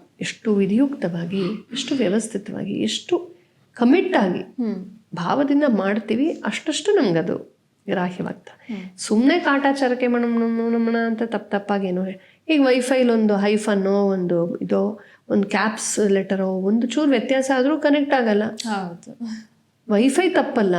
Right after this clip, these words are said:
Speaker 1: ನಾ-, ಪಾಸ್ವರ್ಡ್ ತಪ್ಪು ಅಲ್ಲ, ನಾವು ಸರಿಯಾಗಿ ಹಾಕಿಲ್ಲ ಅಂತ ಅರ್ಥ. So ನಾವು ಸ್ವರೋಚ್ಚಾರಗಳಲ್ಲಿ ತಪ್ಪು ಮಾಡಿದ್ರೆ, ವೈದಿಕ ಮಂತ್ರಗಳು, ಅದಕ್ಕೆ ಸ್ವರವೂ ಇರುತ್ತೆ, ಉಚ್ಚಾರವೂ ಇರುತ್ತೆ.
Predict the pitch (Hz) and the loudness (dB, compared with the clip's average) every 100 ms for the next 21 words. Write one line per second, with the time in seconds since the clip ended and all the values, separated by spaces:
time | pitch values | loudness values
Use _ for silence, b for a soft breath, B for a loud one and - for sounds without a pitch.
0 | 180 196 190 190 196 220 277 311 285 269 | 2 2 2 0 2 0 2 0 0 -2
1 | 226 247 202 175 180 285 330 359 349 320 | 2 2 4 4 2 2 2 2 4 2
2 | 262 - 202 185 175 175 - - _ B | 0 0 -2 0 -4 -6 -10 -16 _ B
3 | B B B 302 302 294 285 262 302 330 | B B B 2 4 4 2 4 4 4
4 | 285 262 254 247 240 233 - 180 165 180 | 2 2 2 2 2 -2 -4 -2 -2 -2
5 | 196 240 277 - 190 175 160 185 185 190 | 2 4 4 4 2 2 0 -2 -4 -4
6 | 226 233 233 220 277 330 262 233 302 254 | -2 -2 0 2 4 4 2 0 0 0
7 | - - - - - - - | -2 -4 -4 -6 -8 -14 -20